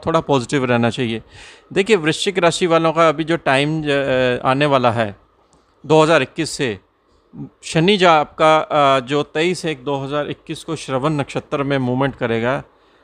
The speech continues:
वो आपके लिए काफ़ी बेनिफिट सिद्ध होगा। उसका कारण ये है कि शनि आपका जो है वो सेवंथ हाउस की राशि, अ, सॉरी, आपकी, अ, जो है वो नाइन्थ हाउस की राशि को एक्टिवेट कर देगा। देखिए, वृश्चिक राशि वालों का समझना चाहिए कि एक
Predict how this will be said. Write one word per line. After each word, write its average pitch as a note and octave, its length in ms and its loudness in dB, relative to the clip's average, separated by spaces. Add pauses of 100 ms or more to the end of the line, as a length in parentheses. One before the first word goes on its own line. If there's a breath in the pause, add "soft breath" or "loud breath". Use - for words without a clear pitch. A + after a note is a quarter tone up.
(320 soft breath)
वो D3 140 0
आपके C#3+ 440 2
लिए C#3+ 160 0
काफ़ी C#3+ 360 -2
बेनिफिट A#2 500 -6
सिद्ध B2+ 200 -10
होगा। A2+ 220 -8
उसका - 300 -12
कारण C#3 440 -2
ये D3 200 -2
है B2+ 120 -2
कि C#3 160 -12
शनि D3 340 -6
आपका B2 380 -2
जो A2+ 160 -6
है A#2 300 -2
वो C#3 140 -8
सेवंथ C3 420 -6
हाउस B2 240 -2
की C3 160 -8
राशि, A#2 280 -2
अ, A2 380 -4 (520 soft breath)
सॉरी, B2 320 0
आपकी, D3+ 480 0
अ, B2+ 320 2
जो B2 220 -4
है B2+ 180 0
वो C#3 140 -2
नाइन्थ C3 380 -2
हाउस C3 200 -2
की C3+ 180 -6
राशि A#2+ 320 0
को B2 220 -4
एक्टिवेट A#2 400 -8
कर A2 180 -6
देगा। G#2+ 280 -6 (720 soft breath)
देखिए, E3+ 240 0
वृश्चिक E3+ 380 -4
राशि F3+ 240 0
वालों F3 220 0
का F3+ 120 0
समझना E3 420 -2
चाहिए D#3+ 320 -2
कि F3 280 -6
एक D3+ 180 -2